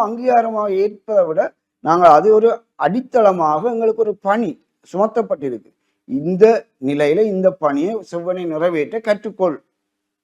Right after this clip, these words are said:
அப்படி சிந்திப்பவர் இன்னும் தேடலை அதிகரிக்க வாய்ப்பிருக்கும், இன்னும் படிக்க அதிகரிக்க, அதிகரிப்பர்,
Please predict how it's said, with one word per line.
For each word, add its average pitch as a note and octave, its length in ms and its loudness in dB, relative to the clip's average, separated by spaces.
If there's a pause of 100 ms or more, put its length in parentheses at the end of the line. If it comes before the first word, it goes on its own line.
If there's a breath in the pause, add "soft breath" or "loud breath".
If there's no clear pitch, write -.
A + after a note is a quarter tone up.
(500)
அப்படி C#4+ 560 0
சிந்திப்பவர் G3 840 -2 (100)
இன்னும் A3 520 -6
தேடலை A#3 440 4
அதிகரிக்க F#3+ 640 -2
வாய்ப்பிருக்கும், C#3 760 -4 (300 soft breath)
இன்னும் A#3+ 540 0
படிக்க G3+ 600 0
அதிகரிக்க, F3 580 0 (500)
அதிகரிப்பர், E3 680 -6